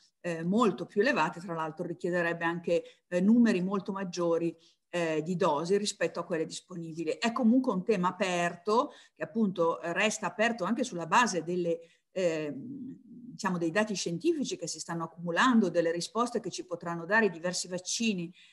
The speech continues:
eh, su questo, eh, aspetto, ma per il momento diciamo che tutto il mondo, anzi devo dire che gli altri paesi si sono concentrati di più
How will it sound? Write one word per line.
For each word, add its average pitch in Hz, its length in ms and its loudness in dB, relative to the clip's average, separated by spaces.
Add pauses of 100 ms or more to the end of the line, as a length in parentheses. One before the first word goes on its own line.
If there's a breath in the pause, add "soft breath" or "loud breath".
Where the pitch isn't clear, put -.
(220 soft breath)
eh, 180 200 -2
su 185 180 -6
questo, 156 680 -4
eh, 165 300 -6
aspetto, 220 800 -4 (260 loud breath)
ma - 200 -8
per 208 120 -2
il 214 100 0
momento 190 500 0
diciamo 180 360 -4
che 180 160 -4
tutto 254 260 -2
il 254 80 6
mondo, 214 300 4
anzi 202 360 0
devo 190 200 0
dire 190 260 2
che 190 120 -2
gli 196 80 2
altri 226 280 -2
paesi 226 580 4 (240 loud breath)
si - 100 -12
sono 214 220 2
concentrati 220 640 2
di 180 160 -8
più 247 360 2